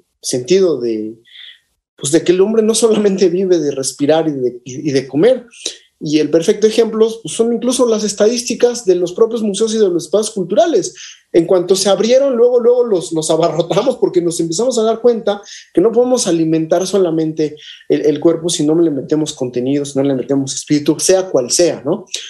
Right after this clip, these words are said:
Este, y no estoy hablando de la alta cultura o de la mal llamada alta cultura, sino de cualquier expresión que nos permita,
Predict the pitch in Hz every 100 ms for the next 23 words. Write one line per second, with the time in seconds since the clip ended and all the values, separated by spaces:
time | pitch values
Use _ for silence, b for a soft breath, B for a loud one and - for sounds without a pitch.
0 | B B - 147 139 - - 139 135 147
1 | 175 202 185 147 170 165 120 147 160 156
2 | - 113 160 151 131 143 139 151 151 143
3 | 156 165 160 156 147 151 147 240 202 -
4 | 156 160 160 233 294 330 - 175 185 220
5 | 214 B B B - 143 117 143 151 160
6 | 156 143 -